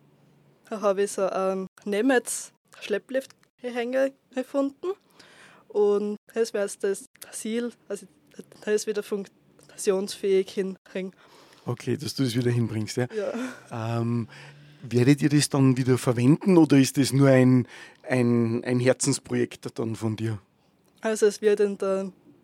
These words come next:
Speaker 1: Lehrwerkstatt und für Messen und sowas wird's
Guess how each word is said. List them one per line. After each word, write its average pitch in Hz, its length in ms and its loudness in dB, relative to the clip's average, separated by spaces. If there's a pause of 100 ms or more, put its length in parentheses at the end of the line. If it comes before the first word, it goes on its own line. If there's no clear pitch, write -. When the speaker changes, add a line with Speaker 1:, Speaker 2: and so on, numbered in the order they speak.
(360)
Speaker 1:
Lehrwerkstatt 214 840 0 (480)
und 196 160 -10
für 190 400 -2 (420)
Messen 202 440 -6
und 190 120 -8
sowas 190 380 -6
wird's - 420 -8